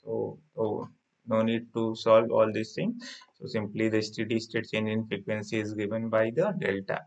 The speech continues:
F static is equal to one upon B plus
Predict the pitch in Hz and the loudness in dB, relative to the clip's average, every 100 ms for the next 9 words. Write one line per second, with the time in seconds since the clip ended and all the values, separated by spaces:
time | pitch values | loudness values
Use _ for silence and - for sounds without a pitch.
0 | - 160 190 - _ _ _ - - 104 | 0 2 2 -6 _ _ _ -6 0 0
1 | - 135 110 95 98 110 120 87 80 113 | 0 -2 0 0 0 0 -2 -6 -8 -4
2 | 123 113 95 - 160 180 113 104 107 107 | 0 0 0 -4 -4 -2 -4 -2 -4 -4
3 | 123 101 98 | -2 -2 -2